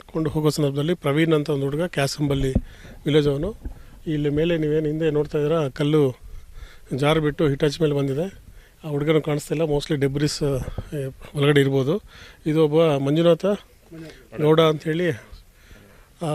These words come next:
ಅವ್ರದ್ದು ಹಳೆ ಪಳ್ಳಿ ಅಂತ, ಅವರು ಇದಕ್ಕೆ ಲೀಸ್ ಆಗಿದೆ, ಆ, ಗವರ್ನಮೆಂಟಿಂದ, ಆ ಲೀಸ್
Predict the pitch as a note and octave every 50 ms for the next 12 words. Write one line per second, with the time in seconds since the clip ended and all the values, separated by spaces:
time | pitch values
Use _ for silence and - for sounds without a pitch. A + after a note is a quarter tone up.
0 | D3+ D3 C#3+ C#3 C3+ - - - - - G#3+ D#3 D#3 D#3 D3 C#3+ D3+ D3+ D3 C3+
1 | A#2+ C#3+ D#3 E3 D#3 - D#3+ D3+ D3+ D3 D3 - - D#3 D#3+ E3 - - D#3 D3+
2 | D3+ D#3 D3+ C#3+ C#3 C#3 C#3 C#3+ C#3+ - C#3+ C3+ E3 E3+ D#3+ E3 D#3+ D3+ D3+ C#3+
3 | D3+ D#3 D#3 - _ _ _ - - - - _ _ - F#3 D3 C#3+ C3+ C3+ C3
4 | C#3 D3 D3+ D#3 D3+ C#3+ C#3 D3+ C#3+ C#3 E3 F3 D#3 C#3 C#3 D3+ D#3 D#3